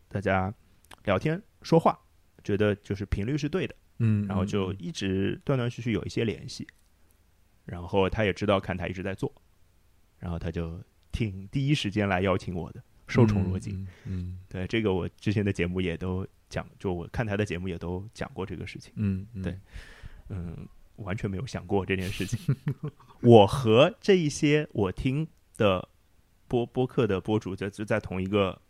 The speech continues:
Speaker 1: 群里面嘛，觉得，啊，
Speaker 2: 嗯，嗯，嗯。
Speaker 1: 我可以吗？这真的是我可以拥有的东西吗？
Speaker 2: <laughs>
Speaker 1: 类似的。或者说加入日光派对之后，我会觉得，我觉得有人这么重视我，我觉得我得好好做节目。
Speaker 2: 嗯，是。
Speaker 1: 我有这样的感受。
Speaker 2: 是。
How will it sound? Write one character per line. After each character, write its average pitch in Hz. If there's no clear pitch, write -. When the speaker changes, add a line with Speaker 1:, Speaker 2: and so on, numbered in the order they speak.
Speaker 1:
群 95
里 113
面 82
嘛， 82
觉 104
得， -
啊， -
Speaker 2:
嗯， 110
嗯， -
嗯。 101
Speaker 1:
我 98
可 113
以 131
吗？ 98
这 127
真 131
的 135
是 135
我 107
可 135
以 127
拥 127
有 113
的 101
东 113
西 120
吗？ 104
Speaker 2:
<laughs> -
Speaker 1:
类 98
似 -
的。 87
或 143
者 131
说 143
加 170
入 190
日 151
光 156
派 170
对 147
之 151
后， 147
我 87
会 143
觉 90
得， 98
我 92
觉 92
得 123
有 104
人 92
这 190
么 147
重 202
视 -
我， 82
我 82
觉 107
得 113
我 95
得 135
好 -
好 98
做 113
节 -
目。 98
Speaker 2:
嗯， 95
是。 -
Speaker 1:
我 151
有 113
这 -
样 170
的 110
感 76
受。 -
Speaker 2:
是。 120